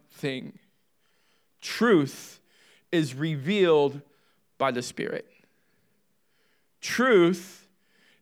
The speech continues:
is revealed by, let me say it this way, God's Spirit.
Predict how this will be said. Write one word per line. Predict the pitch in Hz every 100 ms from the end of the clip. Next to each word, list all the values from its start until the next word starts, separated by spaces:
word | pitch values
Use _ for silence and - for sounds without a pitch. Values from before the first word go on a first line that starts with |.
| -
is | 180 151 147
revealed | 165 175 156 139 180 240 190 165 156 156 160 - _ _ _ _ _
by, | 123 165 170 175 165
let | 165
me | 170
say | 165 156
it | 131
this | 151 -
way, | 147 - _ _ _ _ 123 120
God's | 156 160 151 123 110 - - _
Spirit. | - - 127 - -